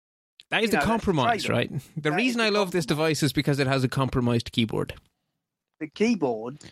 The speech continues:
Speaker 2: Now, the problem seems to be not in, you know, people get used to the teeny weeny butterfly travel. People get
Speaker 1: Oh,
Speaker 2: used
Speaker 1: yeah.
Speaker 2: to all the things that go with it. The problem seems to be that certain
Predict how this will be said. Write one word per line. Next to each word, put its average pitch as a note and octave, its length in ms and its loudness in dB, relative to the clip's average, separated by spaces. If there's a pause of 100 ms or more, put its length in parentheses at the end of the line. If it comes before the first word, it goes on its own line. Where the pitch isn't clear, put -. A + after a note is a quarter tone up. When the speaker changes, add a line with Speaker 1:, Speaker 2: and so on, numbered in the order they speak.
(280)
Speaker 2:
Now, F#3 300 2 (140)
the F3 80 -4 (100)
problem G3+ 400 0
seems G3+ 340 -4
to - 80 -20
be A2+ 240 -10
not G3 400 2 (400)
in, D#3 360 2
you E3+ 80 -2
know, B2 260 0 (100)
people A#3+ 220 2
get A#3+ 260 0
used A3+ 360 2
to F#3+ 80 -8
the E3 200 -8
teeny E3 360 0
weeny C#3+ 380 2
butterfly A#2+ 640 0
travel. G#2+ 480 -10
People G#3+ 280 -2
get A3 220 2
Speaker 1:
Oh, F3 140 4
Speaker 2:
used B2+ 320 0
Speaker 1:
yeah. D#3+ 80 2
Speaker 2:
to D3+ 280 0 (280)
all G#3+ 180 2
the A3+ 80 -2
things G3 300 0
that F3+ 100 -4
go E3 180 2
with D#3+ 140 2
it. G#2+ 140 -12 (680)
The C3 180 -8
problem G#3+ 360 2
seems A3 380 0
to - 80 -6
be G#2+ 460 -6
that A#2+ 180 -4
certain E3+ 840 -2